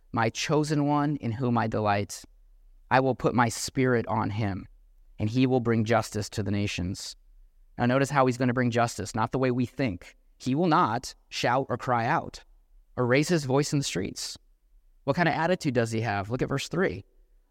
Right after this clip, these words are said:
"A bruised reed he will not break, and a smoldering wick he will not snuff out. In faithfulness he will bring forth justice, and he will not falter or be discouraged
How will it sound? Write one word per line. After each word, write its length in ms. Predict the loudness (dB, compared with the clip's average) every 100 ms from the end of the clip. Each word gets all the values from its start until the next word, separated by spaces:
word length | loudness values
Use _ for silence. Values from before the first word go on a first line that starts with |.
| -4
"A 100 | -2
bruised 540 | 2 2 2 0 -2
reed 380 | 0 2 2 0
he 180 | -2 -2
will 120 | 0
not 240 | 0 -2
break, 340 | -2 0 0 -4 _ _ _ _ -4
and 120 | -2
a 40 |
smoldering 640 | -2 -2 0 2 2 2 2
wick 380 | 0 -2 -12 _
he 160 | -6 -4
will 100 | 2
not 220 | 2 0
snuff 320 | -2 -2 -2
out. 220 | -6 -8 -16 -20 -20 -20 -20 -12
In 140 | -4 -4
faithfulness 800 | 2 2 2 0 -2 -2 -8 -14 _
he 120 | -4
will 120 | -2 0
bring 200 | 0 -2
forth 280 | -2 -4
justice, 560 | -2 -2 -2 -8 -8 -12 -20 -20 -6
and 120 | -2
he 140 | 0 0
will 120 | 2
not 200 | 2 2
falter 420 | 0 0 0 -4
or 100 | -4
be 140 | -4
discouraged 720 | -6 -6 -4 -2 -2 -4 -10